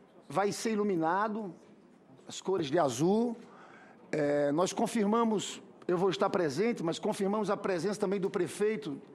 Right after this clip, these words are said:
da cidade do Rio de Janeiro, Eduardo Paes, de um grupo de deputados estaduais, da deputada Aspásia Camargo, que é mãe,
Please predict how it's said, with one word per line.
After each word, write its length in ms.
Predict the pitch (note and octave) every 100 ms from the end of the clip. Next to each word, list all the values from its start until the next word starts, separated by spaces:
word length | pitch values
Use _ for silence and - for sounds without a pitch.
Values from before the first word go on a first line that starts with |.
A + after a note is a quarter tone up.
| - - -
da 120 | F3+
cidade 360 | - E3+ G3 E3
do 60 |
Rio 180 | D#3+ F3+
de 80 | C#3+
Janeiro, 360 | D#3 E3+ F#3+
Eduardo 380 | F3 D#3 D#3+ D3
Paes, 680 | A#2+ E3 F#3 A3 G3+ - - - - - - - - - - - -
de 160 | D3+
um 180 | G3+ F3+
grupo 360 | C#3+ A#3 - G#3+
de 100 | F#3
deputados 1040 | F#3+ - E3 - G3+ G3+ E3 C#3 - - -
estaduais, 880 | - F3+ D3+ D#3+ G3 G#3 F#3 - - - - -
da 120 | D#3+
deputada 520 | F#3 A#3 G3+ - A3+ G#3
Aspásia 480 | - - G#3 F#3+
Camargo, 720 | F3+ F#3 D3+ F#3+ G3 E3 C#3+ B2 -
que 100 | -
é 40 | F3+
mãe, 520 | E3+ G#3 G#3 E3